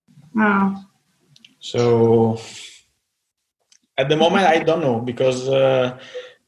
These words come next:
Speaker 2: uh, I don't know when it will be safe to, to travel, and so, uh, everything is on hold.
Speaker 1: Yeah, it is. Well, maybe next year.
Speaker 2: We hope so.
Speaker 1: <laughs> Finger crossed. So,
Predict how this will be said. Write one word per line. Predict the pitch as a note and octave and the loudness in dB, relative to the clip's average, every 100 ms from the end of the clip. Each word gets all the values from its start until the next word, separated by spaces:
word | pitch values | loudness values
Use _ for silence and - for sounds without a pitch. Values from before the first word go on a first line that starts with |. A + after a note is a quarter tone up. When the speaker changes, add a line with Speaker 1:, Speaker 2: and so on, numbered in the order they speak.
| A#2 | -12
Speaker 2:
uh, | A#2 G#2 | -8 -6
I | - D3 | -2 0
don't | D#3 | 0
know | D#3+ E3 | 2 2
when | D3+ D3 D3 D3 C#3+ | 2 0 0 -4 -6
it | C#3 C#3 | -8 -6
will | C#3+ C#3+ | -6 -4
be | C#3 | -4
safe | - - D3 D3+ D3+ | -4 0 2 2 -4
to, | - C3 B2+ | -6 -6 -6
to | C3+ | -8
travel, | - C#3+ C#3+ D#3+ E3 | -2 0 0 2 0
and | C3+ B2 A#2 | 0 -2 -4
so, | B2+ A#2+ A#2+ A#2+ A2+ A2 G#2+ G#2 _ _ _ _ _ _ _ _ - | -2 0 0 0 -2 -4 -8 -14 _ _ _ _ _ _ _ _ -16
uh, | - - | -14 -6
everything | - C3+ D3 E3 D3+ | 0 0 0 -2 -2
is | C#3 C3 | -2 -2
on | B2 | -2
hold. | A#2+ A#2 A2+ - _ _ _ _ _ - | -2 -4 -6 -12 _ _ _ _ _ -2
Speaker 1:
Yeah, | A3+ A3 A3 G#3+ | 0 2 2 0
it | G3 | -2
is. | G#3 G#3 - _ - | -4 -4 -10 _ -8
Well, | G#3+ | -2
maybe | G#3+ A3+ A#3 | 2 2 4
next | A3+ - - | 2 0 -2
year. | G#3 F#3 - - _ _ _ _ _ - - - - C3 | -2 -4 -8 -20 _ _ _ _ _ -20 -20 -20 -16 -6
Speaker 2:
We | C3+ | 0
hope | E3+ | 0
so. | - - F3 - - _ | 0 -2 -2 -6 -10 _
Speaker 1:
<laughs> | _ _ | _ _
Finger | A3+ A3+ | 2 2
crossed. | A3 G#3+ G#3 - - | 2 -2 -4 -4 -6
So, | A3+ A3 | -4 -2